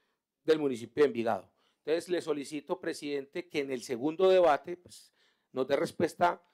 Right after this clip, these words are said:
el departamento si se puede incluir esta modificación en el articulado del proyecto de acuerdo y si, si existe la posibilidad en la primera proposición de eliminar, de, la, de que se considere la no eliminación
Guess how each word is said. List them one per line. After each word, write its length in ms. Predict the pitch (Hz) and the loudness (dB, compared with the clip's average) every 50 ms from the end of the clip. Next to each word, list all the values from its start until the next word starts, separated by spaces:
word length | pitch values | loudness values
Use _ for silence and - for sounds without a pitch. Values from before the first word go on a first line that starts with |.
| _ _ _ _ | _ _ _ _
el 120 | - 123 127 | -8 -6 -6
departamento 680 | 139 135 - 143 139 - - 135 139 139 131 - 165 | -4 -4 -4 -6 -6 -4 -4 -6 -4 -6 -8 -8 -10
si 120 | 160 147 135 | -12 -8 -8
se 100 | 127 113 | -8 -8
puede 300 | - - 143 156 170 180 | -4 0 2 2 2 2
incluir 400 | 175 175 - 160 147 139 139 147 | 0 -2 0 2 2 4 2 2
esta 180 | 156 - 175 | 0 0 -2
modificación 840 | 165 160 151 135 120 110 123 - - 127 110 120 127 127 139 147 143 _ _ _ _ _ _ - | 0 0 0 0 0 -2 -4 0 0 0 2 4 4 2 2 0 -6 _ _ _ _ _ _ -8
en 100 | 139 147 | -4 -2
el 100 | 156 156 | 0 0
articulado 600 | 156 156 175 165 165 175 175 170 156 147 156 165 | 0 0 -4 2 4 6 8 8 8 8 8 8
del 140 | 170 165 160 | 6 6 4
proyecto 340 | - 151 147 139 - - 175 | 0 -2 -4 -4 0 4 4
de 60 | 165 | 4
acuerdo 480 | 151 - 160 135 120 117 - 165 - _ _ _ _ _ _ _ | 4 6 4 2 4 2 0 -4 -4 _ _ _ _ _ _ _
y 300 | - 208 226 247 - - _ _ | 4 6 6 6 2 -4 _ _
si, 200 | _ - - 165 | _ -16 -14 -12
si 340 | 151 - - - - - 160 | -12 -12 -12 -12 -2 -2 -2
existe 360 | 147 - - 165 147 - - | -2 -2 -6 -12 -4 0 2
la 120 | 180 180 180 | 2 2 0
posibilidad 440 | - 170 - 156 143 143 143 147 160 | -2 -8 -8 -6 -6 -2 -2 -2 -2
en 60 | 165 | -2
la 140 | 151 - - | -4 -6 -6
primera 320 | 151 - 143 156 170 - | -8 -2 0 0 0 0
proposición 440 | - - - 185 165 160 170 175 175 | -2 -2 0 -2 0 2 0 0 2
de 60 | 165 | 2
eliminar, 580 | 151 139 131 127 123 123 120 127 127 131 127 - _ _ _ - | 0 0 0 -2 -2 -2 0 0 0 0 -2 -4 _ _ _ 0
de, 100 | 147 151 | 2 4
la, 180 | 147 139 139 - | 4 2 2 0
de 140 | 147 151 - | -4 -6 -6
que 80 | - 143 | -6 -10
se 120 | 123 135 | -12 -4
considere 380 | - 156 135 123 131 139 139 165 | -2 0 0 0 0 -2 0 2
la 240 | 170 151 131 120 - | 2 2 2 0 0
no 200 | - 156 175 196 | 4 6 6 8
eliminación 640 | 208 208 208 196 190 185 175 170 147 156 160 156 156 | 8 6 4 0 -2 -2 -2 -2 0 -2 -2 -2 -4